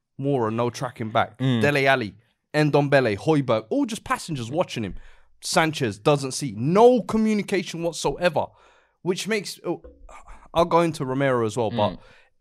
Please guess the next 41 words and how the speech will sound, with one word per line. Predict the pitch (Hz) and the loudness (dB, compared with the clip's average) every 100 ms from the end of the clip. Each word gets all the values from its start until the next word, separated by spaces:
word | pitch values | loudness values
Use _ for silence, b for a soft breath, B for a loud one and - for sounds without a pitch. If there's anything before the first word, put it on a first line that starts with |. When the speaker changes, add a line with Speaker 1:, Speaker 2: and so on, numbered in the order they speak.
| - | 2
Speaker 1:
I | 170 | 2
just | 185 - 202 | 2 -2 0
look | 226 180 | 0 0
at | - | -2
so | - 196 202 | -2 0 0
many | 202 185 135 | -2 -2 -2
individual | 156 143 151 160 143 | -2 0 2 2 0
mistakes | 127 120 - 120 - - | -4 -4 -4 -6 -6 -6
today, | 117 104 | -2 -2
and | - 113 | -4 -8
I'm | 113 | -6
like, | 110 - | -6 -8
forget | - 135 185 | -10 -4 -2
Nuno | 180 165 185 160 143 | 0 2 4 4 2
aside. | 127 - 139 95 - | -2 -2 -2 -2 2
I | 139 | 4
don't | 190 | 4
even | 185 170 | -2 -2
wanna, | 165 131 - B B | -2 -4 -10 B B
I | |
wanna | 175 208 | 0 0
put | - 156 | 2 2
Nuno | 165 147 | 2 2
aside | 131 151 123 | 2 2 0
today. | 113 | 0
I | 104 | -2
wanna | 151 147 | 0 0
look | 151 | -2
at | 147 | -4
the | 131 | -6
individuals | 131 120 135 127 107 95 | -6 -2 -2 -2 -6 -10
because | - 110 | -10 -8
you're | 120 | -6
coming | 110 160 175 | -6 -6 -4
off | 147 - b b b - | -6 -12 b b b -4
two | - 202 190 | 2 2 2
three | - - 196 185 | -4 -2 0 0
nil | 175 180 147 101 _ _ - | 2 4 4 0 _ _ -4
London | 127 139 135 117 | 0 2 2 4
derbies, | 120 123 107 90 | 6 6 4 -8
bro. | - 85 | -8 -10